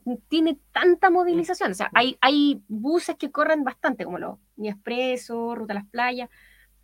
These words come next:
Speaker 1: pero tampoco es que pasen tantas líneas y sea tan frecuente como,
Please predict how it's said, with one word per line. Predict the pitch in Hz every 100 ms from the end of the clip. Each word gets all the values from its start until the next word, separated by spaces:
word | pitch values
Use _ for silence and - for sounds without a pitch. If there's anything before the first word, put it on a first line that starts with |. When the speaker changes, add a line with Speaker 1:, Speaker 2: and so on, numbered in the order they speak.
| _ _ _ _
Speaker 1:
pero | 220 214 202
tampoco | 202 165 - - - 262 294
es | 349 -
que | 285
pasen | - 262 285 339 302 277 269 240 _
tantas | 190 320 339 339 311
líneas | 311 330 339
y |
sea | 294 262
tan | - 311 339
frecuente | - 208 330 - 311
como, | 311 294 302 294 294